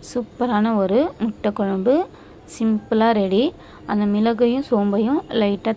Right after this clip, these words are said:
தட்டி போட்டுக்கோங்க. இன்னும் ஃப்ளேவர்ஃபுல்லா வேணும் அப்படின்னா பூண்டும் ஒரே ஒரு பச்சை மிளகாவையும் மிக்ஸி ஜார்ல ஒரு ஓட்டி ஓட்டி சேர்த்துக்கோங்க.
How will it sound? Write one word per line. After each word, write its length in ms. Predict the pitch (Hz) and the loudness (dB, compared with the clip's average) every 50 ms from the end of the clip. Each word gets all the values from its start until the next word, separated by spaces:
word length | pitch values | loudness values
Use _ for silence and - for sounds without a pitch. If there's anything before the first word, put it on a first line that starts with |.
| - | -4
தட்டி 240 | 208 175 - - 214 - - | -4 -4 -4 -6 -6 -4 -4
போட்டுக்கோங்க. 440 | 196 180 208 - 202 196 190 202 226 277 359 359 - - - - - - - - - 214 | -6 -6 -6 -6 -4 -4 -2 0 0 0 0 -2 -4 -12 -20 -20 -20 -20 -14 -6 -2 -2
இன்னும் 240 | 226 254 269 247 - | 0 0 -2 -2 0
ஃப்ளேவர்ஃபுல்லா 560 | - 214 202 202 208 208 - 220 208 208 208 202 202 | 2 4 4 4 2 0 0 0 2 2 2 2 0
வேணும் 220 | 196 196 196 196 | 0 0 -2 -2
அப்படின்னா 340 | 190 180 190 185 190 214 254 349 453 - - - - - - - - - | -2 -2 -2 0 0 0 0 0 -2 -4 -10 -20 -20 -20 -20 -20 -14 -6
பூண்டும் 420 | - 247 247 240 226 262 302 415 440 - - | -2 -2 0 2 2 2 2 2 2 0 0
ஒரே 140 | 220 196 208 208 | 0 2 2 2
ஒரு 100 | 220 226 - | 0 0 0
பச்சை 180 | 214 196 - - 233 | -2 -4 -4 -2 -2
மிளகாவையும் 380 | 220 208 202 196 196 208 226 233 | 0 0 0 0 0 0 0 0
மிக்ஸி 200 | 214 - - 226 190 | -2 -4 -6 -4 -2
ஜார்ல 240 | 208 196 190 190 185 190 | 0 0 2 0 0 0
ஒரு 100 | 190 190 196 202 | -2 -2 0 0
ஓட்டி 240 | 202 196 - 220 202 190 | -2 -2 -2 -2 -2 -2
ஓட்டி 240 | 190 175 - 247 302 - - - - - - - - - - - | -2 -2 -2 -2 -4 -4 -6 -10 -20 -20 -20 -20 -20 -18 -6 -2
சேர்த்துக்கோங்க. 560 | 226 202 175 - - - 202 190 185 190 | -2 -2 -2 -4 -6 -4 -4 -2 0 0